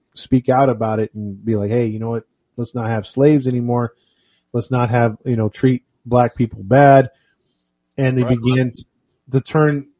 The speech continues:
Speaker 1: they began to become a voice of reason when the South was still trying to carry on that tradition, you know?
Speaker 2: Okay. Cool.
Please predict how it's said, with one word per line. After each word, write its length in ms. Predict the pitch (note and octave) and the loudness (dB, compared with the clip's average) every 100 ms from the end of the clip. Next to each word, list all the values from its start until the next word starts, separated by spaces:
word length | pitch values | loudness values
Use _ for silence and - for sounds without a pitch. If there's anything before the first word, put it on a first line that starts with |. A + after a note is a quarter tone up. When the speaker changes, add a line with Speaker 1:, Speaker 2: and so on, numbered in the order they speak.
| - | -4
Speaker 1:
they 240 | C#3+ D#3+ | 4 4
began 280 | D#3 D3 D#3 | 4 2 -2
to 60 | |
become 420 | C3+ C3 - D3 C3 | -2 -4 -2 -2 -2
a 80 | |
voice 380 | A2 B2 C#3 - | 0 2 2 2
of 100 | B2 | -2
reason 480 | A2+ C3+ D3 A#2+ A2+ | 2 2 4 0 -4
when 100 | A2+ | -6
the 100 | A2+ | -6
South 380 | - C3+ C3 - | 0 2 2 0
was 140 | A#2 | -6
still 240 | - C3 B2 | -2 0 0
trying 260 | - B2+ | -2 -4
to 60 | A#2 | -4
carry 440 | - C#3 B2 A#2+ | -4 -2 0 0
on 180 | A#2 A#2 | -2 -4
that 180 | A2 - | -6 -10
tradition, 500 | - G2+ G#2 - D#2 E2+ | -10 -4 -4 -4 -14 -20
you 80 | |
know? 160 | F2 F#2+ _ | -20 -20 _
Speaker 2:
Okay. 400 | C3+ D3+ C3+ D3 F3 _ _ _ _ _ | -14 -12 -10 -10 -12 _ _ _ _ _
Cool. 340 | F3 F3+ - | -12 -10 -10